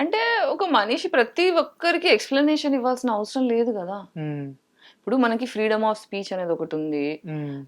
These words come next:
Speaker 1: ఆ, ఎక్స్‌ప్రెస్ చేసే హక్కు మనకు ఒకటి ఉంది. మనకు
Speaker 2: మ్మ్.
Speaker 1: ఒక బాధ అవుతున్నప్పుడు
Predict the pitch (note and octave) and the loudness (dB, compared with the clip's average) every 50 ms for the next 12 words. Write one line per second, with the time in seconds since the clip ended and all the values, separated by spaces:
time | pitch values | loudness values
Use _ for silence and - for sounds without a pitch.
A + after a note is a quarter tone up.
0 | - - E3 E3+ E3+ E3+ E3+ E3+ E3+ E3+ E3+ - - - E3+ - - - - - | -10 -8 -4 -2 0 0 0 0 0 -2 -2 -4 -4 -6 -6 -6 -8 -2 4 8
1 | A3+ A#3 A#3 A#3 A3+ - G3+ F#3+ F#3+ F#3+ F#3+ G3+ G3 G3+ D#3+ E3+ - _ - G3+ | 8 10 8 8 6 2 2 2 2 0 -2 -2 -4 -4 -4 -8 -8 _ -2 -2
2 | G3+ F#3 E3+ D#3+ E3 D#3 D3 D#3 D3 D3+ C#3+ C#3+ D3+ D3 C#3+ C3+ C3 C3+ - - | 0 0 0 0 0 0 -2 -2 -4 -4 -4 -4 -4 -4 -2 -2 -4 -4 -6 -8
3 | _ - D#3 F3 F3+ F#3+ F#3+ F3+ F3+ E3+ D3 D3 D3 D3+ F3 G3 A3 G#3+ G3+ G3 | _ -6 -4 -2 -2 0 0 0 -2 0 0 2 4 4 4 4 4 4 2 2
4 | F#3+ - G#3+ G#3 G3 F3+ F3 - C#3 C3 A2+ A2 | 0 -2 -2 -2 -4 -6 -6 -6 -8 -6 -6 -4